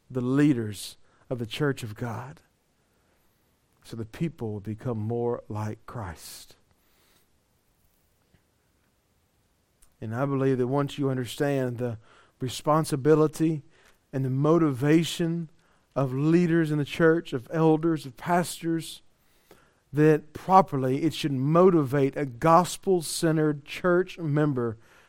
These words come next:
to joyously submit. 'Cause you read that second part there.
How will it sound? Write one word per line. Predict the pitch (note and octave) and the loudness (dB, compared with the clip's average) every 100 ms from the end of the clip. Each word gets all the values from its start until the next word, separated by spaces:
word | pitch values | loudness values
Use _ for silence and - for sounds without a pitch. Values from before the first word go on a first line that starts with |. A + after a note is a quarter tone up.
| _ | _
to | - D3+ | -8 -8
joyously | B2+ A2+ C#3+ E3+ D#3+ C3+ - B2+ A#2+ A2+ - _ | -8 -2 2 4 4 2 0 -6 -4 -6 -10 _
submit. | - A#2+ B2 A#2 - - - _ _ _ _ _ | -12 -8 -6 -6 -8 -18 -20 _ _ _ _ _
'Cause | - A#2+ | -14 -6
you | |
read | C#3 E3 | 4 6
that | D3+ | 6
second | A#2+ D3+ C#3 C3 | 4 0 0 -2
part | D#3 D3 A2+ | 0 0 -2
there. | G#2 F2+ | -10 -12